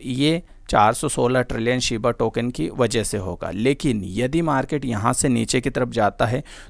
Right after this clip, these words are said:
तो यहाँ पर और ज़्यादा दबाव Shiba Inu के ऊपर पड़ सकता है, क्योंकि यहाँ पर वही बताया गया है कि Shiba Inu अगर इस लेवल से नीचे की तरफ टूटता है, तो क्रिप्टो करेंसी इस लेवल को भी किनारे कर सकती है और जो बाधा यहाँ पर बन रही थी, वो भी यहाँ पर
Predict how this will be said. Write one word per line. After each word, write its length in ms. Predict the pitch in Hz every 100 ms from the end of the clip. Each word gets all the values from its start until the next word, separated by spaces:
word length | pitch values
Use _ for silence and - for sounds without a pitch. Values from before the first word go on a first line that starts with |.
| -
तो 140 | 151
यहाँ 340 | 131 123 113 139
पर 160 | 165
और 340 | - - 147 156
ज़्यादा 300 | 139 127 139
दबाव 400 | 117 98 110 135
Shiba 260 | - 110
Inu 260 | 117 117 120
के 60 | 120
ऊपर 280 | 113 127
पड़ 220 | 127 131 120
सकता 360 | 139 - 147
है, 200 | 131 143 - - - - -
क्योंकि 220 | 120 -
यहाँ 220 | 123 113
पर 140 | 120 127
वही 280 | 117 110 127
बताया 340 | 123 123 120
गया 220 | 131 131
है 160 | 127 151 - - -
कि 60 |
Shiba 280 | 135 127 127
Inu 240 | 131 135
अगर 200 | 135 143 -
इस 220 | 147 -
लेवल 320 | 135 120 123 131
से 180 | -
नीचे 320 | 123 113 - 127
की 100 | -
तरफ 260 | 131 123
टूटता 360 | 131 123 - 127
है, 140 | 123
तो 140 | 123 131
क्रिप्टो 380 | 110 - -
करेंसी 480 | 131 123 127 - - -
इस 180 | 151 139
लेवल 300 | 120 117 123
को 140 | 135
भी 140 | 127 131
किनारे 500 | 117 104 104 127 - - - - -
कर 120 | 127
सकती 440 | - 135 - 139
है 180 | 131 151 - - - - -
और 360 | - 156 123 - - - -
जो 200 | 147 156
बाधा 360 | 127 117 123
यहाँ 260 | 135 123 127
पर 160 | 123
बन 220 | 110 110 113
रही 180 | 117
थी, 140 | 120 143
वो 240 | 113 110
भी 140 | 143 139
यहाँ 240 | 110 110
पर 180 | -